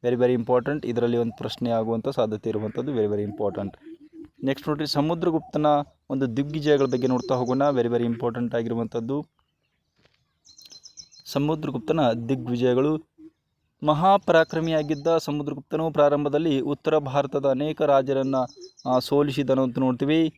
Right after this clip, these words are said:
ಅವನ ಒಂದು ಪ್ರಚಂಡ ಸೈನ್ಯ, ಸೈನ್ಯ ಶಕ್ತಿಯನ್ನು ಅರಿತೆ ಅಲ್ಲಿ ಇನ್ನಿತರ ರಾಜರು ತಾವಾಗೇ ಶರಣಾಗತರಿ-, ಶರಣಾರದ್ರು. ಅಂದ್ರೆ ಈ ಸಮುದ್ರಗುಪ್ತನ ಅಪಾರವಾದ ಸೈನ್ಯವನ್ನು ನೋಡಿ,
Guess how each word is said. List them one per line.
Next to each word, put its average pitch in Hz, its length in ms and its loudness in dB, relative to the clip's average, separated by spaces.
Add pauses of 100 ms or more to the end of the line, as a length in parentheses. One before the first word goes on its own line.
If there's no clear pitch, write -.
(300)
ಅವನ 165 260 4
ಒಂದು 180 280 4
ಪ್ರಚಂಡ 180 540 0
ಸೈನ್ಯ, 156 560 2
ಸೈನ್ಯ 156 320 -2
ಶಕ್ತಿಯನ್ನು 147 420 -2
ಅರಿತೆ 139 580 2 (220)
ಅಲ್ಲಿ 151 360 4
ಇನ್ನಿತರ 151 360 2
ರಾಜರು 139 480 4
ತಾವಾಗೇ 175 720 2
ಶರಣಾಗತರಿ-, 131 960 -2
ಶರಣಾರದ್ರು. 123 720 -2
ಅಂದ್ರೆ 135 540 0 (260)
ಈ 123 440 0 (340)
ಸಮುದ್ರಗುಪ್ತನ 151 760 0
ಅಪಾರವಾದ 139 760 4
ಸೈನ್ಯವನ್ನು 135 580 -2
ನೋಡಿ, 135 340 0